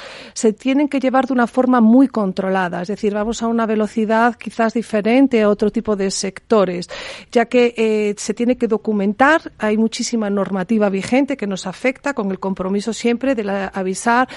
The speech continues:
a las autoridades sanitarias de cualquier, eh, cambio que nosotros hagamos y podamos reper-,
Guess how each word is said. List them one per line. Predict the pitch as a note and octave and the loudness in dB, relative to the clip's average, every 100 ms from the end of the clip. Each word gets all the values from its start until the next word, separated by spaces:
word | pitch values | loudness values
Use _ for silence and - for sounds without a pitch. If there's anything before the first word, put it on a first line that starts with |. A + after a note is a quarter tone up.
| - - | -18 -6
a | A3 | -2
las | G#3 F#3+ | -2 -2
autoridades | G#3 G3 G3+ G3 G3+ G#3+ | -4 -4 -2 -2 0 -2
sanitarias | G#3 G3 F#3+ G#3+ A3+ B3 A#3+ | -4 -6 -2 2 4 4 4
de | G#3+ | 0
cualquier, | G3 F#3+ F#3 G#3 G3+ G#3 G#3+ G#3 A3 | 0 -2 -2 0 2 4 2 0 -4
eh, | G#3 G3 F#3 | -6 -6 -4
cambio | A3 A#3 B3+ C#4 | 0 4 4 4
que | A#3 | 2
nosotros | G3 F#3 G3+ G#3 G#3 G3+ G3+ G3 | -2 -2 -4 -2 0 2 0 -2
hagamos | F#3+ G3+ A3+ A#3 | -2 0 0 -2
y | |
podamos | A3+ F#3 G3 G#3+ G3+ | -4 -4 -2 -2 -4
reper-, | F3+ F3+ - | -6 -10 -10